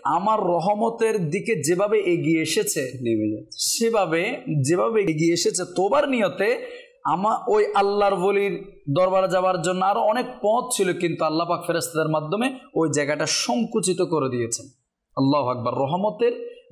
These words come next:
Speaker 1: ম্যাপে ওই ব্যক্তি তওবার দিকে বেশি গিয়েছিল, ম্যাপ সংকুচিত করার কারণে আল্লাহ পাক তার বেহেজে মাফ করে তাকে কবুল
Speaker 2: এখানে আরেকটা বিষয় হুজুর, ওলামায়ে কেরাম বলেন না যে আল্লাহ পাকের ব্যাপারে যে যেমন ধারণা করবে সে
Speaker 1: জি, জি,
Speaker 2: তেমন
Speaker 1: জি।
Speaker 2: পাবে।
Speaker 1: অবশ্যই, অবশ্যই।
Speaker 2: যদি আমরা আল্লাহ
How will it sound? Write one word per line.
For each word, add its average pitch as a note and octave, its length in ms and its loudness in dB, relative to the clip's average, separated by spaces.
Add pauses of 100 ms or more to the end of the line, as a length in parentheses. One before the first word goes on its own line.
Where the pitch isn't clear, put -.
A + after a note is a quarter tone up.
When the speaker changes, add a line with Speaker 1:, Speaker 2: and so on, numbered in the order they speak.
(120)
Speaker 1:
ম্যাপে F3+ 680 0
ওই D3+ 140 2
ব্যক্তি D3 640 -2
তওবার D#3 480 0
দিকে F#3 280 -2
বেশি E3+ 580 0
গিয়েছিল, G3 540 0 (520)
ম্যাপ D#3 200 2
সংকুচিত F3 500 -2
করার E3 300 -2
কারণে D3+ 260 -2
আল্লাহ C#3 260 0
পাক C#3 120 -4 (100)
তার C3+ 140 -2
বেহেজে C3 380 -2
মাফ B2+ 240 -2
করে B2+ 180 -6
তাকে A#2+ 200 -4
কবুল B2+ 180 -6
Speaker 2:
এখানে G3+ 160 0
আরেকটা G3 280 2
বিষয় F3 280 0
হুজুর, E3+ 200 2
ওলামায়ে D3+ 340 2
কেরাম D#3+ 240 0
বলেন C#3 220 2
না D#3+ 120 2
যে C3 160 0
আল্লাহ D3 480 2
পাকের C#3 340 0
ব্যাপারে D3 340 0
যে C#3 220 0
যেমন C#3 380 0
ধারণা C#3+ 320 0
করবে C3+ 320 0
সে C3+ 140 -2
Speaker 1:
জি, C#3+ 60 -2
জি, C3+ 60 2
Speaker 2:
তেমন A#2 220 0
Speaker 1:
জি। A2+ 100 -2
Speaker 2:
পাবে। A2 160 0
Speaker 1:
অবশ্যই, C#3 380 0
অবশ্যই। A2 320 -2
Speaker 2:
যদি E3 120 2
আমরা E3 320 4
আল্লাহ D#3+ 280 4